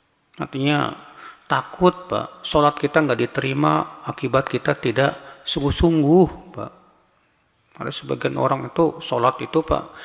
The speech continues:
hanya sebatas melepaskan beban aja udah. "As,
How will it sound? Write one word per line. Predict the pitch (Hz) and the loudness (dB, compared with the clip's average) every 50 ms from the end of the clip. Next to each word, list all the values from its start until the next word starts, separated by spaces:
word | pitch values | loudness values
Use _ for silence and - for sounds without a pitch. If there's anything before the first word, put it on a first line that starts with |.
| - - - - - - - - | -14 -14 -14 -14 -16 -6 -2 -2
hanya | 135 135 135 | 0 0 -2
sebatas | 123 - 147 120 120 117 113 - - 143 - - 151 | -2 -4 -2 0 0 0 0 0 -2 -2 -2 -2 0
melepaskan | 135 123 120 - - 123 117 - - - - 131 117 120 117 - - - - - - - - - - _ _ _ - | 0 0 0 0 -4 -4 -4 -6 -4 -2 0 0 0 -2 -8 -12 -16 -20 -20 -20 -20 -20 -20 -20 -20 _ _ _ 2
beban | 117 107 104 110 113 110 113 117 | 2 4 4 2 2 2 0 -4
aja | 117 120 120 143 147 | -4 -2 -2 -2 -2
udah. | 156 120 117 107 107 - - - - - - - | -2 0 0 0 0 -2 -4 -6 -8 -10 -12 -10
"As, | - - - | -10 -8 -6